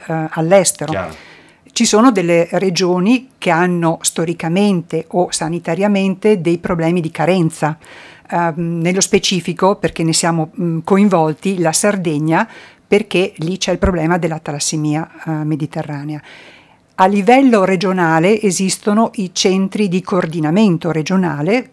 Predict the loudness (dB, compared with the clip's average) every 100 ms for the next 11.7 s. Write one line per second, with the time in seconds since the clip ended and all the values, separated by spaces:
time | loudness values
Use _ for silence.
0 | -4 2 2 2 0 2 0 0 -2 4
1 | 4 2 -4 -8 -6 -10 -8 -2 0 -2
2 | -4 -4 -2 -2 0 0 -2 -4 -4 -4
3 | -4 0 0 0 -4 -20 -20 -18 -10 -8
4 | 2 4 4 4 2 2 2 2 0 0
5 | -4 -6 -4 -6 -4 -2 -2 -2 -6 -10
6 | -8 -4 -2 4 4 4 -4 -4 2 4
7 | 4 0 -4 -2 -2 -2 -6 -10 -10 -10
8 | -8 -10 -2 0 2 0 0 -2 -2 -20
9 | -20 -20 _ 2 6 6 4 0 -2 -4
10 | -2 0 0 0 -2 -4 -2 0 0 -2
11 | _ _ _ -4 -2 -2 -4